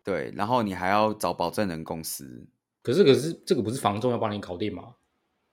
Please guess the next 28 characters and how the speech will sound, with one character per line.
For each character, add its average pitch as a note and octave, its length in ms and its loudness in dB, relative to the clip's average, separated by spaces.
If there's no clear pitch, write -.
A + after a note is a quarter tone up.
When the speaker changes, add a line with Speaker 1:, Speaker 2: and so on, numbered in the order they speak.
Speaker 1:
呃， A#2+ 100 2
通 F3+ 180 0
常 A2 400 0
就 C#3 100 -2
是 A2+ 540 0
会 - 180 0
有 G#2+ 120 4
指 - 180 -2
定 E2 240 -6
的， - 160 -12
就 - 140 -6
是 G#2+ 100 -6
你 G2 160 -4
租 G#2+ 240 -4
的 G#2 120 -2
那 G2+ 80 -2
间 G#2 140 -2
房 F#2 160 -8
子 D2+ 60 -14
会 G2+ 140 -2
指 - 180 -10
定 F#2 160 -8
说 F#2 140 -6
要 F#2 80 -4
找 D2 160 -10
哪 C2+ 160 -12
一 G#1+ 60 -14
间。 - 340 -14